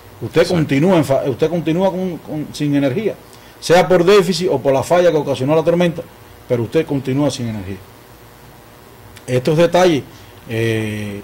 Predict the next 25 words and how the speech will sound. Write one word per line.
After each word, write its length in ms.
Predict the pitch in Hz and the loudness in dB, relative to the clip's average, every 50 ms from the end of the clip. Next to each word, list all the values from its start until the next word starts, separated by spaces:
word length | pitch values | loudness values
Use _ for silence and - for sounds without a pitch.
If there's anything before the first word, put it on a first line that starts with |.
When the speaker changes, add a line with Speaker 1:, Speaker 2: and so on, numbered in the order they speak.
| - - - 127 | -16 -16 -12 -10
Speaker 1:
la 200 | 120 120 117 110 | -8 -8 -8 -6
población 520 | - 117 117 117 104 - - 139 156 180 | -6 -6 -6 -6 -6 -2 -2 0 0 0
también 300 | 175 175 151 139 143 151 | 0 0 0 0 0 0
se 100 | 143 - | 0 -2
pregunta, 400 | 165 - 160 147 143 160 170 180 | 0 0 0 0 0 -2 -2 -2
"Coño, 220 | 139 156 170 170 - - - - - - - | -2 -4 -4 -8 -8 -10 -14 -20 -20 -16 -12
eh, 200 | - 127 131 123 120 | -8 -6 -6 -6 -6
disculpen, 540 | 110 - - 151 143 - 123 117 113 117 98 | -6 -6 -4 -4 -2 -2 -4 -6 -6 -8 -8
eh, 220 | 123 117 117 113 101 - | -8 -8 -8 -8 -8 -8
¿por 160 | - 117 104 | -8 -8 -8
qué 260 | - - 151 160 160 | -4 0 0 2 2
es 60 | 151 156 | 0 0
que, 460 | - 160 156 151 143 139 127 113 98 - - - - - - - - - - - - - | -2 -2 0 0 0 0 -2 -2 -6 -10 -18 -20 -20 -20 -20 -20 -20 -20 -20 -20 -14 -8
eh, 140 | 127 127 117 | -6 -6 -4
se 380 | - - 127 123 123 120 120 | -2 -2 0 0 0 -2 -2
extiende 400 | 117 120 - 147 160 170 160 165 | -4 -4 -2 0 0 2 2 0
el 100 | 156 135 | 0 0
servicio, 480 | - - 135 135 180 214 202 - - 120 - - - - - - - - - | -2 -2 0 0 0 0 -2 -4 -8 -14 -18 -20 -20 -20 -20 -20 -20 -18 -10
eh, 420 | - 120 120 117 117 113 117 104 120 | -6 -4 -4 -2 -2 -4 -4 -4 -2
el, 160 | 117 120 120 | -2 -2 -2
la, 280 | 120 117 117 117 110 - | -4 -4 -6 -8 -8 -8
la 180 | 120 120 113 | -8 -8 -6
falta 320 | - - 151 156 151 - 151 | -2 0 0 2 2 2 2
de 80 | 156 | 2
energía?". 420 | 147 143 139 127 175 202 185 - | 2 2 0 0 0 0 0 0